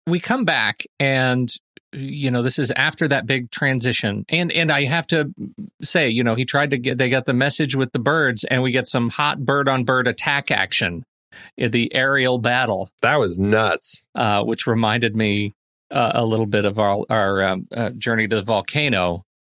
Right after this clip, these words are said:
Speaker 1: in, uh,
Speaker 2: Stromboli.
Speaker 1: Stromboli. The journey
Speaker 2: With
Speaker 1: to the
Speaker 2: the
Speaker 1: volcano
Speaker 2: rabbits,
Speaker 1: in
Speaker 2: with the, uh,
Speaker 1: Stromboli with the, yeah, the rabbit and the ferret. That was
Speaker 2: Yeah.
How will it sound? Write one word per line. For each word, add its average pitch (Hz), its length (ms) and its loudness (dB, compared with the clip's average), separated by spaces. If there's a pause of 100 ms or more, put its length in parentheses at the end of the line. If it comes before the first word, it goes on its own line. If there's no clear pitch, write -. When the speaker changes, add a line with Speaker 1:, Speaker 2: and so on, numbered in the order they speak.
Speaker 1:
in, 95 380 2
uh, 90 260 0 (100)
Speaker 2:
Stromboli. 104 680 0 (180)
Speaker 1:
Stromboli. 139 1040 0 (460)
The 120 60 -8
journey 131 280 2
Speaker 2:
With 123 60 -2
Speaker 1:
to 110 80 6
the 117 60 4
Speaker 2:
the 113 60 6
Speaker 1:
volcano 113 360 2
Speaker 2:
rabbits, 110 140 4
Speaker 1:
in 107 60 6
Speaker 2:
with - 20 4
the, 101 40 4
uh, 101 40 4
Speaker 1:
Stromboli - 420 2
with 117 160 -2
the, 139 80 0
yeah, 156 200 2
the 127 120 0
rabbit 120 400 0
and 110 140 -2
the 104 60 -2
ferret. 127 440 0
That 117 260 0
was 107 160 0
Speaker 2:
Yeah. 95 300 2